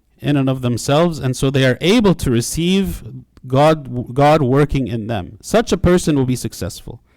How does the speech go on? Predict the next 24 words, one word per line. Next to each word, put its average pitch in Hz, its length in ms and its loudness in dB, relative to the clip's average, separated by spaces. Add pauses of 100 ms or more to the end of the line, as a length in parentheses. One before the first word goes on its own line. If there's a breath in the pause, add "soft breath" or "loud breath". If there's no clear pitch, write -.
(200)
Such 175 240 -2
a 170 40 0
person 165 420 2
is 123 100 -2
able 147 260 0
to - 120 -10
succeed - 600 -8
because 127 440 0 (380 loud breath)
they, 139 220 2
they, 127 180 0
they - 260 -4
cooperate 143 680 2
with 117 160 -6
God. 104 360 -6 (280 loud breath)
They 135 160 0
don't 156 160 2
resist 135 520 2
him. 76 280 -8 (240 soft breath)
They 135 100 2
don't 175 180 4
consider 165 420 0
them, 135 260 2
their 127 220 2
way 151 420 4